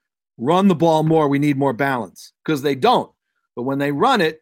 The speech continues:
they just need to be a little more consistent, a little more effective. There are times when the best running game, certainly against the Jets,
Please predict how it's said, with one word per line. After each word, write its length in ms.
they 120
just 220
need 220
to 60
be 100
a 80
little 200
more 140
consistent, 720
a 60
little 180
more 160
effective. 520
There 140
are 100
times 420
when 100
the 60
best 260
running 240
game, 200
certainly 340
against 220
the 80
Jets, 420